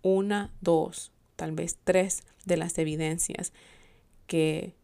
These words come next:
son encontradas acerca de la resurrección de Jesús. ¿Ok? Entonces,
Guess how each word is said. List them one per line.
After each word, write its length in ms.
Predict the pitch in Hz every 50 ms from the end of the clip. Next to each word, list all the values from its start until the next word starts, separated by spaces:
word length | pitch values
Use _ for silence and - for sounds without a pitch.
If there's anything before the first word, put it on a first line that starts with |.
| _ _
son 260 | - - - 185 180 175
encontradas 840 | 175 175 175 - 170 160 165 - - - 160 170 - - 170 -
acerca 360 | 180 - - 160 165 - 170
de 100 | 165 170
la 80 | 170 170
resurrección 600 | - - 175 - - - 170 - - - 151 160
de 80 | 170 165
Jesús. 500 | 160 160 - - - - - - - - _ _ _ _ _ _ _ _ _ _ _ _ _ _ _ _ _ _ _ _ _ _ _ _ _ _ _ _ _ _
¿Ok? 120 | _ - -
Entonces, 720 | 175 175 - - 180 180 - 170 185 - 170 170 170 -